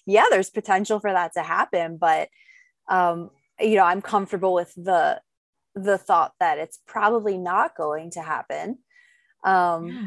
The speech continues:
Speaker 1: and I'm just not gonna reach my goal this month. So,
Speaker 2: So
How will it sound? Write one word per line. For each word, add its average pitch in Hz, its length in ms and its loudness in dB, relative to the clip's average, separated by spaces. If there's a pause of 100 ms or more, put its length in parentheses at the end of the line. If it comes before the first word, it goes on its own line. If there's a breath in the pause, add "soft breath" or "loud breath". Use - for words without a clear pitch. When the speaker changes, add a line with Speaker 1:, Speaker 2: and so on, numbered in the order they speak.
(120)
Speaker 1:
and 208 160 2
I'm 202 120 4
just 208 180 2
not 208 160 2
gonna 202 140 -4
reach 202 220 -4
my 202 100 -2
goal 370 200 2
this 185 240 -6
month. - 320 -14
So, 170 520 -2
Speaker 2:
So 285 320 4